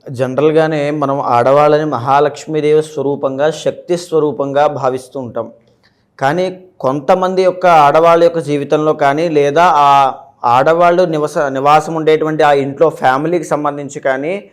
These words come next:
వాళ్ళు ఎక్కువగా బాధపడేటువంటి అంశం ఏంటి అంటే డబ్బు నిలబడట్లేదండి, ఫైనాన్షియల్ ప్రాబ్లమ్స్ వస్తున్నాయి, సడన్గా మొత్తం అంతా డౌన్ఫాల్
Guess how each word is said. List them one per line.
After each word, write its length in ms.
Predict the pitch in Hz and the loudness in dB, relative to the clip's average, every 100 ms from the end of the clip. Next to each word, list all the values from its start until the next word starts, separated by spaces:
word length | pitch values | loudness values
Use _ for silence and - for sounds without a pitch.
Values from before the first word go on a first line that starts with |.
| _ _ - | _ _ -4
వాళ్ళు 160 | 147 | -2
ఎక్కువగా 480 | 143 147 190 190 196 | -2 -2 -2 2 2
బాధపడేటువంటి 720 | 170 160 160 165 170 160 160 | 4 4 4 2 0 -2 -6
అంశం 320 | 151 151 160 | -6 -6 -8
ఏంటి 260 | 151 147 147 | -8 -4 -2
అంటే 140 | 147 | -2
డబ్బు 260 | 160 139 143 | -2 -2 -2
నిలబడట్లేదండి, 960 | 160 147 147 151 143 139 131 131 135 - _ _ _ _ - | -2 -2 0 -2 -2 -4 -2 -4 -6 -8 _ _ _ _ -8
ఫైనాన్షియల్ 640 | 139 156 170 170 185 165 | -4 -2 -4 -4 -4 -2
ప్రాబ్లమ్స్ 460 | 156 147 156 160 156 | 0 0 -2 -6 -10
వస్తున్నాయి, 680 | 147 135 135 139 143 - - _ _ _ | -10 -6 -2 -2 -4 -6 -18 _ _ _
సడన్గా 840 | - 143 165 190 196 190 202 196 | -2 0 0 -2 -4 0 2 2
మొత్తం 400 | 175 - - 170 | 0 -6 -4 -2
అంతా 220 | 170 180 | 0 -2
డౌన్ఫాల్ 600 | 180 151 160 160 170 170 | 0 0 0 -2 0 0